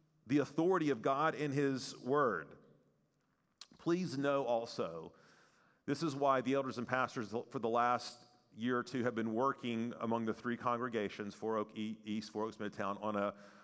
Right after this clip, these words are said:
on a policy, on a theological position paper of divorce and remarriage that would unify us, that would get us on the same page, that we would publish to make clear to you. Lord willing, we anticipate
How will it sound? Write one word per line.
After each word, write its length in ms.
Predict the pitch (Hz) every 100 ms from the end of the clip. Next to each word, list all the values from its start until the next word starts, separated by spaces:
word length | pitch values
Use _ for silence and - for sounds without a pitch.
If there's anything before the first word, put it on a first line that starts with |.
| - -
on 140 | 113
a 40 |
policy, 960 | 104 - 160 165 147 123 - 98 92 104
on 140 | 113 110
a 40 | - -
theological 680 | 147 139 139 143 127 127 131
position 500 | 131 113 143 - 127
paper 340 | 127 104 117
of 220 | 117 107
divorce 640 | 101 110 110 117 113 110 -
and 140 | 117
remarriage 840 | 113 113 107 107 85 69 - - - _ _ _ _ _ _
that 180 | 127 131
would 140 | 131 110
unify 560 | 135 147 143 139 135
us, 140 | 135 -
that 140 | 117
would 120 | 117
get 100 | 127
us 140 | 131 139
on 80 |
the 80 | 127
same 240 | - 123 117
page, 300 | 131 123 -
that 140 | -
we 100 | 127
would 200 | 113 -
publish 420 | - 131 131 -
to 120 | -
make 180 | 120 107
clear 320 | - 135 127
to 160 | 127 135
you. 400 | 113 113 117 123 - - - - - _ _ _ -
Lord 240 | 135 170 151
willing, 320 | 175 160 131
we 120 | 151
anticipate 480 | 156 156 147 139